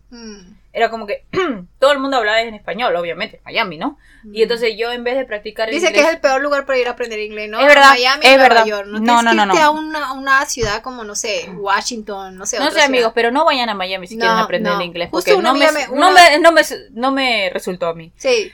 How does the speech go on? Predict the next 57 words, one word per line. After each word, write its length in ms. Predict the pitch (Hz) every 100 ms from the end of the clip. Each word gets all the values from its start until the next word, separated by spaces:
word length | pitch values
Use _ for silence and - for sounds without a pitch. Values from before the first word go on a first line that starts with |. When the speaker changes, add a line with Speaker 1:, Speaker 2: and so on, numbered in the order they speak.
| -
Speaker 2:
Y 180 | 254
eso 220 | 294 302 381
que 120 | 240
yo 80 | 240
estaba 280 | 247 254 262
en 80 | 254
la 120 | 196
casa 200 | 214 240
de 120 | 240
mis 200 | 196 180
tíos, 380 | 208 180 175 -
o 100 | 190
sea, 220 | 208 -
de 160 | - 196
mi 140 | 190
tía 320 | 185 233 214 208
que 100 | 185
era 100 | 185
Speaker 1:
Que 20 |
era, 40 |
Speaker 2:
brasilera. 600 | 180 180 185 180 175 254
Speaker 1:
que 360 | 320 233 226 208
hablaba 240 | 226 240 247
Speaker 2:
Era 100 | 294
Speaker 1:
solo 140 | 294
en 100 | 294
inglés 260 | 254 233 302
y 20 |
su 120 | 302
mari-, 200 | 277 220
y 60 | 220
su 80 | 233
Speaker 2:
y 100 | 226
su 80 | 254
Speaker 1:
esposo 60 | 233
Speaker 2:
ma-, 80 | 240
y 40 |
su 40 | 247
Speaker 1:
era, 140 | 240 233
Speaker 2:
esposo 260 | 233 262 240
Speaker 1:
eh, 80 |
Speaker 2:
era, 180 | 233 240
eh, 40 | 208 196
Speaker 1:
americano, 140 | 208 208
Speaker 2:
ame-, 140 | 202
Speaker 1:
¿no? 200 | 220 320 -
Speaker 2:
norteamericano, 720 | 196 190 190 180 247 247 185
entonces 360 | 180 214 233 226
era 360 | 214 226 185 123 -
como 200 | 208 196
que 240 | 190 180
los 180 | 202 254
dos 160 | 269 294
solo 200 | 247 240
hablaban 340 | 220 226 226
en 100 | 226
inglés 460 | 208 196 247 240 -